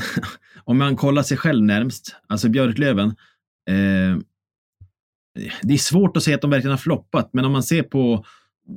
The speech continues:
de liksom största stjärnspelarna från i fjol, eh, Scott Poole och Nick Schilke, de levererar ju inte på den nivån.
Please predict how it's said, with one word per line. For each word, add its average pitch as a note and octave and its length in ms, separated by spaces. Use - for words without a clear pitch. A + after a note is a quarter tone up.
de A#2 220
liksom A2+ 180
största B2+ 380
stjärnspelarna A2 840
från G#2 400
i G#2 80
fjol, G2+ 380
eh, D#2+ 480
Scott - 260
Poole B2+ 240
och A2 40
Nick G#2+ 160
Schilke, A2+ 280
de A2+ 140
levererar A#2+ 400
ju A2 60
inte G#2 140
på A#2 80
den A#2 200
nivån. A2 340